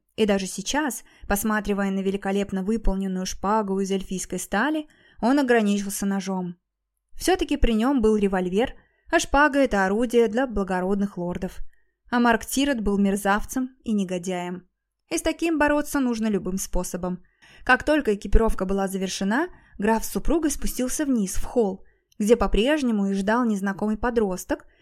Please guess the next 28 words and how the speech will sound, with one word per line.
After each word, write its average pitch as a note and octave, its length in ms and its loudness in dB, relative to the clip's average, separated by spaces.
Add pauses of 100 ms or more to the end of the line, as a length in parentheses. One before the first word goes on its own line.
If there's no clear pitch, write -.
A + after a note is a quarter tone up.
(140)
принесший G#3 840 0
эту G#3 220 0
радостную A3 560 0
и - 40 0
одновременно G3+ 540 0
тревожную G3 540 0
весть. G#3+ 400 -4 (460)
«Я C4+ 120 4
благодарен B3 600 4
тебе G#3+ 260 4
за A3+ 240 0 (100)
это G#3 260 -2
известие», F#3+ 760 -4 (380)
начал A3+ 320 2
свою G3+ 240 -2
речь G#3 280 0
Вайс, G#3+ 460 -2
обращаясь G#3+ 600 0
к - 80 -12
незнакомому G3+ 680 0
подростку. G3 640 0 (360)
«И B3+ 140 4
за G#3+ 120 0
это G#3+ 540 0
непременно A3 560 0
тебя G3 260 -2
ждет G3 240 -2
награда. F#3+ 540 -2